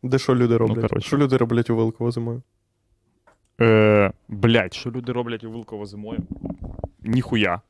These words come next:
Speaker 2: Вони, е, вони літо, влітку тут ніхуя не роблять. А
Speaker 1: Мгм.
Speaker 2: взимку, е, навіть не можна кудись піти, щоб ніхуя там робити.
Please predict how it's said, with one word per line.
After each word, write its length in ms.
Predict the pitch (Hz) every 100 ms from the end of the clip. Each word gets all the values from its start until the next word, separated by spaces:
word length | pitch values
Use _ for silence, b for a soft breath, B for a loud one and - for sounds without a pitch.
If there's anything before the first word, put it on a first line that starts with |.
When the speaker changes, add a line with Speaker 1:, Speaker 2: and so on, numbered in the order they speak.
| _
Speaker 2:
Вони, 380 | - 110 123 139
е, 560 | 127 - 113 110 107 101 b b b b b b b b b
вони 200 | 123 135
літо, 320 | 131 139 165 127
влітку 420 | 113 131 160 123
тут 160 | 104
ніхуя 340 | 104 104 117 107
не 100 | 101
роблять. 400 | 101 95 98 - _ _ - _ - -
А 140 | 104
Speaker 1:
Мгм. 80 | 101
Speaker 2:
взимку, 600 | 101 123 151 139 110 90 -
е, 180 | 101
навіть 320 | 101 110 113 117
не 80 |
можна 400 | 117 120 113 110
кудись 320 | 101 113 110 -
піти, 300 | - - 98
щоб 180 | - -
ніхуя 360 | 98 92 104 95
там 220 | 98 95
робити. 420 | 98 104 139 104